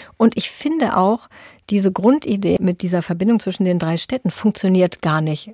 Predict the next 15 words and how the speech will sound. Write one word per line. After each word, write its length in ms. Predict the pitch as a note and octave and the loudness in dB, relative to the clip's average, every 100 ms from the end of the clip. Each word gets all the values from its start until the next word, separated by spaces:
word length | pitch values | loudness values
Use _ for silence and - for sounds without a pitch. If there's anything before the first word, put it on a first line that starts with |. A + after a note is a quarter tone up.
| - | -6
Also 220 | F3+ F3+ - - | -2 -2 -4 -6
das 180 | E3+ - | -6 0
war 160 | F#3+ | 0
einfach 300 | G3 G3+ G3 | 0 -2 -2
so 240 | F3+ G3 F#3+ - - - | -2 -2 -2 -8 -20 -10
reingepflanzt, 840 | - G#3 B3 A3+ - G3 F#3+ - - - | 0 4 4 2 0 0 0 -2 -8 -2
da 200 | G3 G3 | 0 2
eine 240 | G3+ G3+ | 2 0
Stadt, 300 | F#3+ - F#3 - | -2 -4 -4 0
da 120 | E3+ | 0
eine 220 | E3+ F3+ | 0 -2
Stadt, 300 | E3+ - E3+ - | -4 -4 -6 -4
da 120 | F3 | -4
eine 240 | D#3 D#3+ | -2 -4
Stadt. 320 | - - - | -6 -10 -14